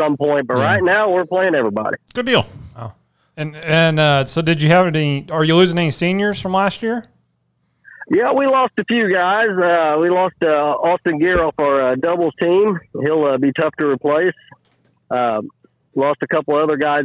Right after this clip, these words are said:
Speaker 1: as well, but, uh, as far as,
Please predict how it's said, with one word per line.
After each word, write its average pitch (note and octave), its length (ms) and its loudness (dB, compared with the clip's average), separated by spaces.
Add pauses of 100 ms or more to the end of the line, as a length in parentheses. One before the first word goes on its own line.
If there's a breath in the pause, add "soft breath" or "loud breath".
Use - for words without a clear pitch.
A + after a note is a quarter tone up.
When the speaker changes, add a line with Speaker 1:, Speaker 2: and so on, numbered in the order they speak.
Speaker 1:
as C3 60 0
well, D3 340 0
but, C#3 340 -2
uh, A2+ 280 0 (960)
as B2 180 0
far E3 300 2
as, C3 200 0